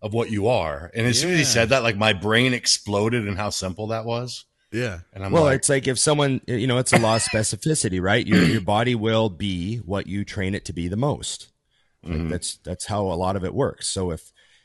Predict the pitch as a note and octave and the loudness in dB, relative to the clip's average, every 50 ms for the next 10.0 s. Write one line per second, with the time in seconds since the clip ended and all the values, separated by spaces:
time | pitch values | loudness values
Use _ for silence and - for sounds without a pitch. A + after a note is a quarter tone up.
0 | _ _ _ _ _ F2+ F2 D#2 C2+ C#2+ - - - - - E2+ E2+ - - - | _ _ _ _ _ -8 -8 -6 -4 -6 -6 -8 -8 -10 -10 -10 -10 -10 -14 -20
1 | _ _ _ _ _ _ _ _ _ _ _ E2 D#2+ - - - - - E2+ E2 | _ _ _ _ _ _ _ _ _ _ _ -14 -14 -14 -14 -16 -12 -10 -10 -10
2 | - - G2 G2 F2+ F2 E2+ - _ - F#2+ F2+ - - G2 F#2 F2+ F2 E2 D#2 | -8 -6 -6 -4 -4 -4 -6 -10 _ -10 -10 -10 -8 -8 -6 -4 -4 -4 -6 -8
3 | D2 - _ _ _ _ _ _ _ _ _ _ _ _ _ _ _ _ _ _ | -10 -14 _ _ _ _ _ _ _ _ _ _ _ _ _ _ _ _ _ _
4 | _ - - A2 A#2 B2+ B2 - - - A2 F#2+ A2 G#2+ G2 G#2 G#2 G#2 G2+ F#2+ | _ -6 -4 -2 0 0 0 -2 -4 -6 -4 -2 -2 0 0 0 0 0 -2 -2
5 | - - C3+ B2+ A2+ G2+ G#2+ G#2+ F#2+ F#2+ F#2 F#2 F#2+ F#2 F2+ E2 F#2+ F#2+ F2+ F2+ | -2 0 2 2 2 2 0 -2 -2 -2 -2 -2 -2 -2 -4 -4 -4 -4 -4 -4
6 | F2 F2 - F2 F2 F2+ F#2+ G2 F#2+ F#2 E2+ D#2+ F#2 G2 F#2+ - - F2 D#2+ D#2+ | -4 -4 -6 -6 -6 -6 -4 -4 -4 -4 -4 -4 -4 -4 -4 -4 -4 -4 -2 -2
7 | E2 F#2+ A2 A2 G2 - - F2 E2 D#2+ D#2+ - - _ _ _ _ _ _ _ | -2 -2 -2 -2 -2 -2 -4 -4 -4 -4 -6 -8 -12 _ _ _ _ _ _ _
8 | _ _ _ - F2 G2 G2+ G2+ F#2+ - - C3 C#3+ D3 C#3+ C3 - - - C3 | _ _ _ -6 -4 -2 0 0 -2 0 0 0 2 2 2 0 0 -2 -2 -2
9 | C3+ - - G#2 B2 B2+ A2 E2+ - B2 C3 - - - D#2 C#2+ - - - | -2 -2 -4 -6 -4 -4 -2 -2 -2 -2 -2 -2 -2 -4 -6 -8 -10 -14 -18